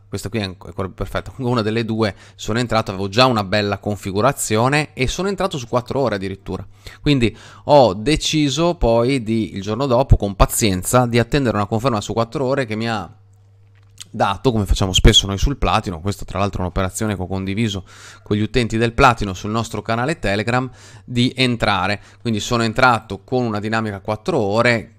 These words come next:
mm, che sosteneva appunto, eh, gli acquisti, e quindi ho avuto uno stop veramente ridicolo.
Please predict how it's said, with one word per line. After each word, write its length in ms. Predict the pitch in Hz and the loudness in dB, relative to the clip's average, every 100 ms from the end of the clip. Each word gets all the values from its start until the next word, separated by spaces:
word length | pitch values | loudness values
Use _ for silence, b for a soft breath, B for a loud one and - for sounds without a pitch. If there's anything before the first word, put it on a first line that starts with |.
| - | -12
mm, 1120 | 95 92 87 87 82 80 82 80 76 80 - - | -10 -8 -10 -12 -14 -14 -16 -18 -18 -18 -18 -12
che 200 | 95 85 | -10 -10
sosteneva 680 | - 101 - 104 104 110 98 | -8 -6 -4 -4 0 2 0
appunto, 880 | 87 - 107 104 98 101 95 87 | -4 -10 -8 -8 -8 -8 -6 -8
eh, 180 | 92 90 | -10 -8
gli 80 | 104 | -4
acquisti, 760 | 143 - 90 85 - 107 107 - | -6 -6 -12 -10 -8 -6 -6 -4
e 200 | 113 107 | -4 -2
quindi 220 | 123 127 | -2 -2
ho 40 | |
avuto 220 | 110 127 | -2 -2
uno 140 | 104 120 | -2 -2
stop 420 | - 98 101 - | 2 0 4 2
veramente 480 | 95 101 95 95 95 | 4 0 0 -4 -4
ridicolo. 540 | 95 95 90 - 90 | -4 -4 -6 -6 -6